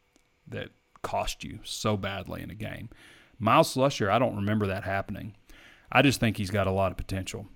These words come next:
Very highly regarded player, four-star prospect, number five ranked safety in the country on twenty-four seven Sports. So look out for Myles Slusher.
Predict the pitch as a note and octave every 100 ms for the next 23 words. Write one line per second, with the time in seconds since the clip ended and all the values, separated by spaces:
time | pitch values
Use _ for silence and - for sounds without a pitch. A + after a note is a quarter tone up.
0 | _ _ _ A#2 G#2 C3 C3+ A#2+ A#2 A2
1 | G#2 G#2+ G2+ F#2 G#2+ G#2 G#2 G2 A#2 A2+
2 | - A2 G#2 G#2+ G2+ G2+ G#2 G2+ G2+ -
3 | - A#2+ A2 F#2 G#2 G#2 G2+ G2+ F#2+ -
4 | G#2 - G2+ F#2+ G2+ F#2 G#2 F#2+ - G2+
5 | F#2+ G2 - G2 F#2 - G#2 G2+ G#2 -
6 | G2 F#2 - - - - - C3+ D3+ C#3+
7 | A#2 A#2 A2 G#2 G2 - F#2+ - G#2